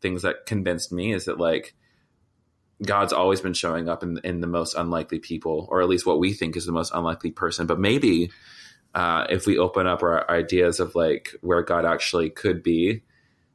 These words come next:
it changes everything. And that's honestly, like, that's what, um, I remember worshiping at Reformation Project for the first time. That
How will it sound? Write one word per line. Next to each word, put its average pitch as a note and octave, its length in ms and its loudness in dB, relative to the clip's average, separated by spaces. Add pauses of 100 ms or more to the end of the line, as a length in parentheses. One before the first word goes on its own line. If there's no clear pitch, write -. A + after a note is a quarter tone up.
(340)
it F#2 120 -2
changes F2 360 0
everything. E2+ 420 0
And F#2 100 2
that's A2+ 200 0
honestly, B2+ 380 2
like, F2+ 160 4
that's F#2 200 0
what, A#2+ 160 4
um, E2+ 380 0 (1120)
I G2 40 -4
remember G#2+ 240 2
worshiping F2+ 440 0
at D#2+ 120 -2
Reformation E2+ 500 -4
Project F#2+ 300 -2
for E2+ 100 -2
the E2 80 -2
first E2+ 260 -2
time. D#2+ 200 -2 (340)
That F2+ 480 -2